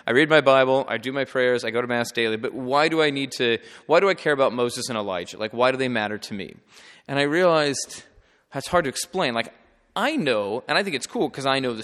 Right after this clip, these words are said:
story. But he, as your classic, you know, at that time he was probably a fifty-something-year-old Catholic, it hadn't, it didn't hit him because the rest of the story until Jesus was seen as pretty pointless. There was nothing else to, to get out of that,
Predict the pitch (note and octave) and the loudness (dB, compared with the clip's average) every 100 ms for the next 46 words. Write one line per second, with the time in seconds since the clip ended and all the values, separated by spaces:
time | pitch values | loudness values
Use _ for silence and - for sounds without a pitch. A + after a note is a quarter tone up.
0 | - - G#3 E3 G1+ - _ _ - _ | -6 -4 -6 -6 -10 -18 _ _ -20 _
1 | D3 D3 D3 A#3 A#3+ - D3+ C#3 D3 - | 0 0 0 -6 -4 0 0 0 -8 -10
2 | - C#3 C#3 D3 - D3+ C#3+ - - - | -6 -2 -2 -4 -4 -4 -4 -12 -20 -20
3 | - C#3 C3 A#2+ A#2+ A#2 A2+ - - A2+ | -8 -4 -2 0 0 0 -4 -14 -6 -6
4 | B2 A#2+ C3 A#2 - - C3 C#3 B2 B2 | -4 -4 -2 -4 -6 -14 -10 -10 -8 -4
5 | A2 - F#3+ A3+ C3 A#2+ - - - - | -6 -6 -8 -8 -6 -8 -8 -20 -20 -10
6 | - D#3 D#3 D#3 D3+ - D#3+ - D#3+ - | -4 -4 0 -2 -2 -4 -6 -6 -12 -6
7 | A3+ C#3+ - B2+ D3+ - C3+ C#3+ D3 E3 | -6 -6 -12 -6 -6 -6 -10 -10 -8 -8
8 | - D#3+ C3+ - - - G#3+ G3 B2 B2+ | -10 -12 -10 -10 -10 -10 -6 -4 -4 -6
9 | C3 D3+ C#3 D3+ G3+ A#2+ A#2+ - - - | -8 -8 -8 -10 -10 -10 -10 -12 -16 -20
10 | - - D3+ - C3 B2 - C3+ - - | -12 -6 -4 -4 -6 -8 -8 -8 -10 -8
11 | A#3+ - D#2+ - - - - - - - | -8 -8 -14 -10 -6 -6 -8 -14 -14 -2
12 | D3 C#3+ D3 D3+ D#3+ C#3+ C#3 - - C3 | 0 0 -2 -2 -2 -2 -2 -4 -4 -4
13 | - C3+ B2 C3 - F3+ F#3 C3 A#2+ A#2 | -4 -8 -2 -2 0 -2 -2 -2 0 0
14 | A2+ | -4